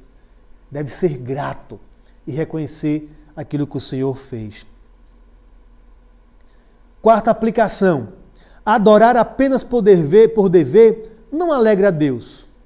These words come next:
Quinta: a adoração com amor e gratidão é o que provoca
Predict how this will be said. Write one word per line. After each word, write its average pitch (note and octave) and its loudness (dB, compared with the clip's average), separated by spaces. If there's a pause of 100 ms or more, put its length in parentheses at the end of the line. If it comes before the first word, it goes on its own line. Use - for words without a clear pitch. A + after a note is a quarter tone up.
(560)
Quinta: A#3 0 (440)
a G#3 0
adoração B3+ 2 (280)
com C4 2
amor A#3 2 (200)
e A3+ -6
gratidão F3+ -4 (840)
é D#3 -6
o D#3 -4
que F#3+ -6
provoca F#3+ -2